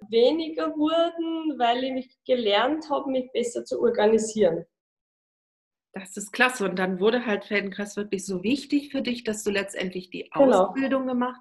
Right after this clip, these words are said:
Speaker 2: hast.
Speaker 1: <clears throat>
Speaker 2: Und kannst du da noch unterscheiden? Gibt es da noch Dinge, die noch sich verstärkt haben,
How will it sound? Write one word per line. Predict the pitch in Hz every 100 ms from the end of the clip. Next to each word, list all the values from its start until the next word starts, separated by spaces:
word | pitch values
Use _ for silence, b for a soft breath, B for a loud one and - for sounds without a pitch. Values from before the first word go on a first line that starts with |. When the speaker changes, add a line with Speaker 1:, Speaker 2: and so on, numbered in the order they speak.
| -
Speaker 2:
hast. | 240 240
Speaker 1:
<clears throat> | - - 277 196 -
Speaker 2:
Und | 226
kannst | - 208 240 - -
du |
da | 214 190 175 277
noch | 285 285 285 - _ -
unterscheiden? | 220 226 214 - 185 226 285 269
Gibt | 220 214
es | 220 -
da | 208
noch | 247 247
Dinge, | 240 226 214
die | 208
noch | 202 196
sich | - 202 196
verstärkt | 190 180 - 226 226 269 262
haben, | 233 214 208 214 208 208 214 208